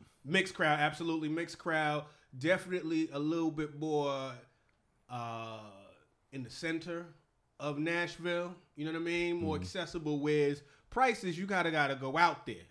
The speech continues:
Speaker 1: That's,
Speaker 2: Right.
Speaker 1: I think that's East Nashville. You gotta go to the hood. You know what I mean? It's a, it's a
Speaker 2: Right.
Speaker 1: destination situation. So, uh, I actually liked, um, Price's a little better just for that, for the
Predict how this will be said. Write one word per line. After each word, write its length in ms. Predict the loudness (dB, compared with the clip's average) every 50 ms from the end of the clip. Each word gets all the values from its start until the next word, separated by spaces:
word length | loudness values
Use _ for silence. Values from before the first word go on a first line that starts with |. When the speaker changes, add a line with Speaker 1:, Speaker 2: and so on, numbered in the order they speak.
| _ _ -8
Speaker 1:
That's, 180 | -6 -6 -6
Speaker 2:
Right. 80 | -8 -10
Speaker 1:
I 40 | -10
think 140 | -8 -8
that's 120 | -8 -8 -6 -6
East 220 | -6 -6 -4 -4
Nashville. 360 | -4 -4 -4 -6 -10 -8 -8
You 80 | -6 -6
gotta 180 | -4 -6 -6
go 140 | -6 -8 -8
to 100 | -8 -8
the 100 | -8 -6
hood. 280 | -4 -4 -4 -4 -6 -10 _ -6
You 120 | -2 0 0
know 40 | 2
what 60 | 2
I 40 | 0
mean? 180 | 0 0 0
It's 140 | -2 -2 -2
a, 60 | -4
it's 200 | -6 -6 -6 -6
a 40 | -6
Speaker 2:
Right. 100 | -4 -4
Speaker 1:
destination 720 | -4 -4 -4 -6 -8 -6 -4 -4 -4 -4 -4 -6 -8 -10 -10
situation. 640 | -12 -12 -12 -10 -10 -12 -12 -12 -14 -16 -18 -20 -20 _ _ _ -20 -20 _ _ _ _ _ _
So, 420 | -10 -6 -4 -2 -2 -4 -6 -8 -8
uh, 480 | -6 -6 -6 -6 -8 -8 -10 -12 -12 -14 -18 _ _ _ _ _ _ _ -20 -20 -20 -20 -20 _ _ _ _ -20 -14 -8
I 120 | -4 -4 -4
actually 260 | -4 -6 -6 -6 -4
liked, 400 | -2 -2 -2 -2 -4 -6 -8 -6
um, 400 | -6 -6 -6 -6 -8 -10 -12 -16 -20 -20 -20 -20 _ _ _ _ _ _ _ _ _
Price's 340 | -4 -2 -2 -2 -4 -8 -8
a 40 | -6
little 220 | -6 -6 -6 -6
better 480 | -8 -8 -6 -6 -4 -4 -6 -8 -10 -12 _ _ _ _ _ _
just 180 | -14 -14 -12 -10
for 100 | -8 -8
that, 220 | -8 -8 -10 -12 _
for 180 | -16 -12 -10 -8
the 260 | -8 -8 -8 -10